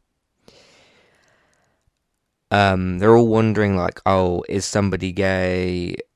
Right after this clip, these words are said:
I, i-, is it Isaac?" And Colin stands up. And he says, "Guys, it's me."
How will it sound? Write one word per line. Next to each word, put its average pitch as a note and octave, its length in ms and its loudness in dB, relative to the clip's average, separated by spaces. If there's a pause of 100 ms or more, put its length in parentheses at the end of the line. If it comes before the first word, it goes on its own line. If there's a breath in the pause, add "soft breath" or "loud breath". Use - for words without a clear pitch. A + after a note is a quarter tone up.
I, D#2 120 -2 (100)
i-, - 160 -2
is F#2 160 -2
it - 100 -2
Isaac?" F2+ 640 -4
And F2+ 220 -6
Colin B2+ 480 0
stands G2+ 580 0
up. - 340 -6 (3000 loud breath)
And G#2 140 4
he G2+ 80 0
says, G2 280 -4
"Guys, G2 440 -2
it's - 240 -4
me." G2+ 400 -2